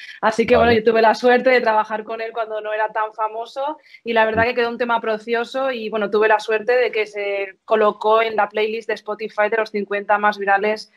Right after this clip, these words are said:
Speaker 1: por algunos días y la verdad que fue algo inesperado
Speaker 2: Pero
Speaker 1: y, bueno,
Speaker 2: qué
Speaker 1: pues fue un
Speaker 2: bien, ¿no?
Speaker 1: empujoncito más. Sí,
Speaker 2: Claro,
Speaker 1: la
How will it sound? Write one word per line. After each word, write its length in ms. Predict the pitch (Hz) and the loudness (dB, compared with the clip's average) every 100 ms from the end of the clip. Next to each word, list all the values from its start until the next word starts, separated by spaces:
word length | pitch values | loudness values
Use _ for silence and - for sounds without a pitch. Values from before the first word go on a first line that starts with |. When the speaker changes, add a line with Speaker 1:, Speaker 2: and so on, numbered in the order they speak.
| _ - - | _ -20 -2
Speaker 1:
por 140 | 208 | 2
algunos 440 | 202 196 220 214 196 | 4 2 0 -2 -4
días 380 | 233 277 320 | 0 0 0
y 40 | 233 | 0
la 120 | 202 | -2
verdad 180 | 202 202 | -2 -4
que 120 | 214 | -6
fue 180 | 208 208 | -4 -4
algo 120 | 214 | -2
inesperado 600 | 214 208 214 208 208 220 | -6 -6 -4 2 2 2
Speaker 2:
Pero 140 | 269 - | 4 4
Speaker 1:
y, 40 | |
bueno, 160 | 220 226 | 2 0
Speaker 2:
qué 60 | - | 0
Speaker 1:
pues 60 | |
fue 80 | - | 0
un 60 | 254 | -2
Speaker 2:
bien, 60 | |
¿no? 80 | 254 | 0
Speaker 1:
empujoncito 580 | 254 240 233 262 247 226 | 2 0 -2 -6 0 2
más. 340 | 226 277 - _ | 2 -2 -6 _
Sí, 140 | - 67 | -10 -4
Speaker 2:
Claro, 120 | |
Speaker 1:
la 60 | 71 | 0